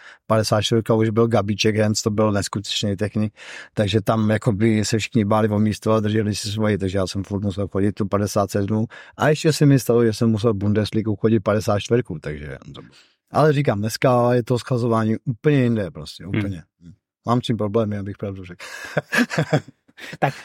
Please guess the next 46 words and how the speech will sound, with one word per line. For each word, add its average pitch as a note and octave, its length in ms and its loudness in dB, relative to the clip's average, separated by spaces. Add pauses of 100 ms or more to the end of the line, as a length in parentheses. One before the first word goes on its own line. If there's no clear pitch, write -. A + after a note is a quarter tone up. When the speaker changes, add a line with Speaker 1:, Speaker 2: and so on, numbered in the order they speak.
(140)
Speaker 2:
teďka D3 320 0
ne, B2+ 240 -2
teď C3 180 -2 (120)
nabíráš. A#2 760 -2
Speaker 1:
Teď D#3+ 160 4
ne, E3+ 220 2
no, B2+ 60 0
Speaker 2:
<laughs> B2+ 240 0
To C#3 60 -6
je C3 60 -4
Speaker 1:
ale E3 280 6
z E3+ 40 0
Speaker 2:
příjemnější E3 320 4 (140)
Speaker 1:
hlediska F3+ 240 2
Speaker 2:
stav. E3 100 2
Speaker 1:
toho, E3 200 4
že D#3+ 120 0
miluji D#3 380 2
jídlo, C3 320 0
prostě C3 380 -2
miluji C3+ 380 4
jídlo, A#2+ 300 2
tak A#2+ 280 -2
je A#2 300 2
to A#2 460 2
šílené. A#2+ 440 2
Speaker 2:
<clears throat> - 0 -
Seš D#3 200 2
na C#3+ 100 4
sebe D3 240 4
přísnej C3+ 460 0
a - 20 6
držíš B2+ 360 0
si C3 220 0
váhu C3 320 0
jako B2+ 340 4
mimo B2+ 380 6 (220)
zápasovou B2 680 2
nějak, B2+ 320 2
abys B2 240 -2
věděl, A#2 360 4
jakože A#2 380 0 (220)
seš - 220 0
schopen A#2 360 2
to, A#2 320 4 (520)
to A2+ 460 4